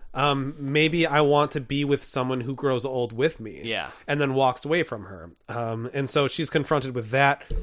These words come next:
Speaker 1: Meanwhile, Aphrodite and, uh, I forget the waitress's name who pulled the,
Speaker 2: Yeah, me
Speaker 1: who
Speaker 2: too.
Speaker 1: pulled the
Speaker 2: Yeah.
Speaker 1: Excalibur out of the
Speaker 2: Mm-hmm.
Speaker 1: lake or whatever, but they're searching through, um, Aphrodite's offspring's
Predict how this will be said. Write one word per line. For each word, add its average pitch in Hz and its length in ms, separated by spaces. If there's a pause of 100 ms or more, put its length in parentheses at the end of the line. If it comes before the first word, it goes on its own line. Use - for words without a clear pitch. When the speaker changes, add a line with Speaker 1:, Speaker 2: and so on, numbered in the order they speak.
(120)
Speaker 1:
Meanwhile, 143 640
Aphrodite 139 800
and, 127 380
uh, 120 400
I 131 140
forget 147 240
the 196 80
waitress's 147 520
name 123 260
who 123 100
pulled 123 280
the, 117 180
Speaker 2:
Yeah, 101 140
me 98 80
Speaker 1:
who 135 80
Speaker 2:
too. 110 80
Speaker 1:
pulled 123 120
the 117 360
Speaker 2:
Yeah. - 60
Speaker 1:
Excalibur 127 520
out 117 140
of 107 100
the 107 220
Speaker 2:
Mm-hmm. 127 400
Speaker 1:
lake 120 180
or 110 40
whatever, 104 260
but 95 220 (460)
they're 185 220
searching 165 500
through, 151 540
um, 117 460 (120)
Aphrodite's 135 540 (1400)
offspring's 120 960